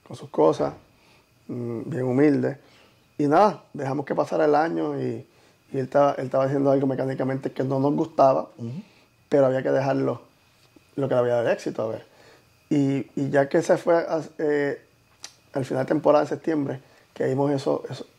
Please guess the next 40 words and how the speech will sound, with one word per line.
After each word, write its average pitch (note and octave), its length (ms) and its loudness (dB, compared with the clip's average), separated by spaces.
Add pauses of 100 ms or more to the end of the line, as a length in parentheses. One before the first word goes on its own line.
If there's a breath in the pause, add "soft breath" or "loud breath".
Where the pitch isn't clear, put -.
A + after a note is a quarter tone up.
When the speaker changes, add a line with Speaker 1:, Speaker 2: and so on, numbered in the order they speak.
(100)
Speaker 1:
que - 220 -4 (160)
pensamos C#3 520 -2
que C3 140 -8
con B2+ 160 -6
el B2 80 -4
picheo - 320 -6
que C#3 80 2
nos C#3 80 0
iban C#3+ 160 0
a C#3+ 40 0
enfrentar, C3+ 540 -2 (560 soft breath)
iba B2+ 120 -6
a - 20 -8
tener C3+ 160 2
muchos C3+ 220 -2
problemas C3 320 0
con A#2+ 180 -2
el A2+ 60 -6
slider B2 680 0 (400 soft breath)
y - 40 -12
con B2 200 -6
esa B2 240 -4
velocidad B2 440 -2
para A#2+ 120 -4
arriba C3+ 440 0
y B2+ 40 -8
con A2+ 140 -10
muchos A#2 260 -8 (220)
rompientes, C3+ 760 -4 (280 soft breath)
porque - 160 -6
Speaker 2:
Ujú. B2 80 0
Speaker 1:
la A2 40 -2
gesta C3+ 240 -6
siempre C3 280 -2
la, B2 180 -2 (100)
la B2 160 -6
ha A#2+ 40 -6
bateado A#2+ 320 -2
muy C3 160 -2
bien. B2 200 -4